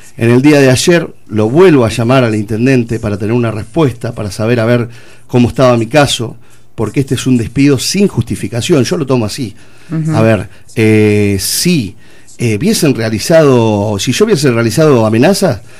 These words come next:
Speaker 1: primero y principal, hoy no seguiría siendo bombero.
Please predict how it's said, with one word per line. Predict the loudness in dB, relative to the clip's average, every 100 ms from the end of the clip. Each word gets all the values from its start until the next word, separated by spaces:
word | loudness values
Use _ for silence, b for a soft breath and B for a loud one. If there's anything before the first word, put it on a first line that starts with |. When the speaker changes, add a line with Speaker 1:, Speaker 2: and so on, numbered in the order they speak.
| b b b
Speaker 1:
primero | 0 2
y |
principal, | 0 -2 2 2 2 0 -8 -20 -2
hoy | 2 2 -2 -12 -4
no | -2
seguiría | 0 0 0 0
siendo | 2 2
bombero. | 2 -2 -6